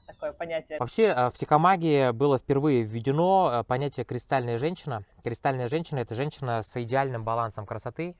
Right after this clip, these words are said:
Speaker 2: мудрости, сексуальности, женственности и ангельско-демонических энергий. При достижении вот этого идеального баланса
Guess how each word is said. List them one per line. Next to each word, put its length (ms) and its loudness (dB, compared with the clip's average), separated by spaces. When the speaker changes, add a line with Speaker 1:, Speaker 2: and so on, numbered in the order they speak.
Speaker 2:
мудрости, 560 -10
сексуальности, 800 -8
женственности 760 -8
и 220 -4
ангельско-демонических 920 -2
энергий. 340 -8
При 100 -2
достижении 500 -2
вот 100 -6
этого 220 -6
идеального 400 -2
баланса 400 -4